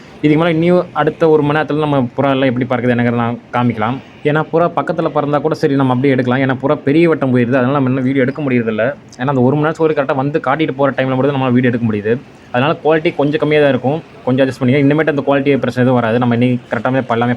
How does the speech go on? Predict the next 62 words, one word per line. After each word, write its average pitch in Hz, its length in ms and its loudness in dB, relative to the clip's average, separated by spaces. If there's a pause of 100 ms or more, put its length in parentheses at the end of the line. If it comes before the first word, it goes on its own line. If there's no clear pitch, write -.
பார்த்துக்கலாம். 110 400 -2 (640)
இப்போ - 100 -6
பார்த்தீங்கன்னா 131 300 0
புறா 147 120 0
அந்த 139 100 0
இடத்துல 135 200 -2
கரண்ட் 131 200 0
கம்பிக்கிட்ட 127 320 0
போயிட்டு 139 240 2
இருக்கு. 110 180 0 (200)
ஏன்னா 135 160 0
எல்லாமே 165 160 2 (140)
ரொம்ப 156 300 -2
தடவை 151 340 2
ரொம்ப 139 200 0
ஹைட்டே 139 280 0
தான் 127 100 0
பறந்துட்டு 117 260 -2
இருக்கு. 123 140 0 (120)
பெரிய 160 200 0
வட்டம் 127 220 0
போயிடுது, 117 300 0
பக்கமே 135 280 -2
வரதில்ல. 113 320 0 (600)
கரெக்டாக 139 340 -4
அந்த 196 140 2
ஒரு 160 100 2
மணி 160 140 0
நேரம் 165 160 0
நாற்பத்தஞ்சு 147 280 -2
நிமிஷம் 151 220 -2
ஒரு 143 100 -4
டைம் 156 180 2
வந்து 165 300 2
புறா 160 240 0
காட்டிட்டு 151 300 -2
ஒரு 165 100 2
ரெண்டு 147 160 0
நிமிஷம் 151 180 -4
பற-, 147 240 2 (120)
இங்கே 139 200 2
நம்ம 139 200 2
வீட்டுக்கிட்ட 143 340 0
பறக்குது, 185 260 0
மறுபடியும் 165 380 0
பெரிய 139 200 2
வட்டம் 127 180 0
போயிடுது 110 260 2
புறா. 107 160 0
அப்படி 135 160 -4
தான் 139 140 -2
போயிட்டு 131 200 2
இருக்கு. 104 200 0 (160)
இதுக்கு 156 220 2
மேலே 175 200 2
ஒரு 156 100 4
மணி 160 100 0
நேரத்துக்கு 160 180 2
ஒரு 151 60 0
வாட்டி 147 120 0
நான் 127 100 -4
புறா 143 140 0